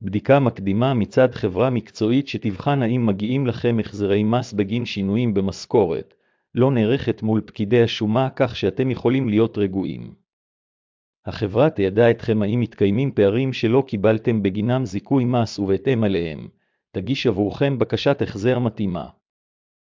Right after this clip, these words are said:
כיצד מתרחשות טעויות שגורמות לניכוי מס הכנסה מיותר? מדובר על טעויות שמתרחשות לא מעט. שהרי, במקרה של שינויים במקום העבודה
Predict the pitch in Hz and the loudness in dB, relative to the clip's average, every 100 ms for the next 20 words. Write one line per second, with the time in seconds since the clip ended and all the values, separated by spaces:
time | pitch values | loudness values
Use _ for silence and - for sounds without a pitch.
0 | _ _ - 101 - 139 139 120 101 85 | _ _ -4 -4 2 2 4 -2 -2 -4
1 | 95 120 117 - 98 98 110 123 - 95 | -2 0 0 2 0 4 4 4 0 0
2 | 101 110 135 110 104 92 - 123 120 113 | 0 2 -2 0 0 -2 0 0 2 0
3 | - 104 95 87 117 120 104 95 - 107 | -2 -6 -6 -4 -2 0 0 -2 0 0
4 | 131 139 - _ _ _ _ _ _ _ | 0 -8 -16 _ _ _ _ _ _ _
5 | _ _ - 98 98 127 131 101 101 92 | _ _ -8 -4 2 4 4 2 2 4
6 | 101 113 - 101 92 98 - 92 127 123 | 4 4 2 -2 0 -2 -2 -4 0 0
7 | - - 127 123 117 82 67 - _ _ | -2 -2 2 4 2 -2 -6 -14 _ _
8 | _ _ _ _ _ _ _ _ - 95 | _ _ _ _ _ _ _ _ -6 -2
9 | 87 104 104 107 - _ - 101 98 - | 0 2 2 0 -8 _ -6 -4 -4 0
10 | 110 - 98 - 95 101 120 131 101 92 | 0 2 -2 -2 -2 0 0 0 0 -2
11 | 87 131 117 98 101 104 107 | 0 0 2 0 2 2 2